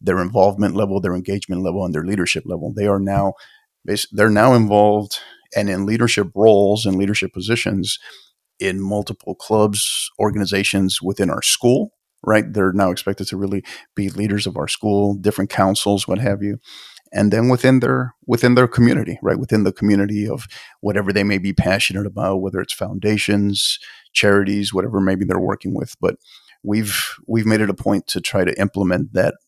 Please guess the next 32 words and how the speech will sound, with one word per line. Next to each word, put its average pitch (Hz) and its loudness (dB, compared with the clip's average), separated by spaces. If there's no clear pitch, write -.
that 95 -2
pedo 104 0
leadership 92 -4
model. - -4
And, 98 -2
uh, 90 2
I'm 107 2
a 110 0
big 117 2
fan 113 2
of 107 2
it. 113 4
I've 95 0
seen 110 4
it, 104 2
how 95 0
it, 92 -2
um, - -8
obviously 101 2
it 104 4
has 101 2
its - -2
roots 104 2
in 98 0
a, 85 -4
in 87 -6
a, 90 -4
um, 85 -4
you - -6
know, 85 -4
military 101 0
community, 110 -4